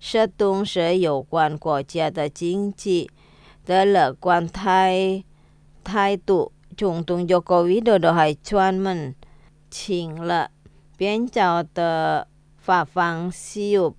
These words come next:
贸易许可证和T D P公司组织号码，可集中到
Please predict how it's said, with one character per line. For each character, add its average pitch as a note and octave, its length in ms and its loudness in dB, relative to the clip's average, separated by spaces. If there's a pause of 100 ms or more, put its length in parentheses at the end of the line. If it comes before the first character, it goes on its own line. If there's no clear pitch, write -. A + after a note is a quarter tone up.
贸 D#3 520 -4
易 F3 400 -4 (680)
许 G#3+ 320 -4
可 F#3+ 280 -2
证 E3 360 -4
和 E3+ 200 -2 (100)
T G3 160 -2
D F#3 220 0
P D3 260 -6
公 D3 420 -6
司 D#3+ 460 -2 (140)
组 G3+ 200 0
织 F3 460 -4
号 D3 460 -2
码， D3 280 -4 (640)
可 A3+ 240 4
集 A#3+ 320 -2
中 G3 320 0
到 F3 260 4